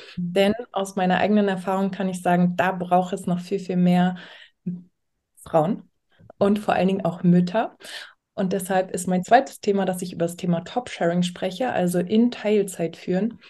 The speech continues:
Speaker 2: Und das zieht sich durch, das Thema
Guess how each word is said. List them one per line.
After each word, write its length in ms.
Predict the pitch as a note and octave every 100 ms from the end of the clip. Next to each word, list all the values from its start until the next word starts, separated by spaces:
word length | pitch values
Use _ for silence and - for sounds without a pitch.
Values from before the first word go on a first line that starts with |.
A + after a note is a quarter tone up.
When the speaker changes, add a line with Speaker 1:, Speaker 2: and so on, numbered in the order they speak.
| - - - _
Speaker 2:
Und 420 | - D#4+ F#4+ - _ _ _ _ _ _
das 180 | F#3 F3+
zieht 260 | - A3
sich 200 | - F3+
durch, 260 | G3+ A3+ A3
das 180 | G#3 -
Thema 360 | G3+ G3+ G3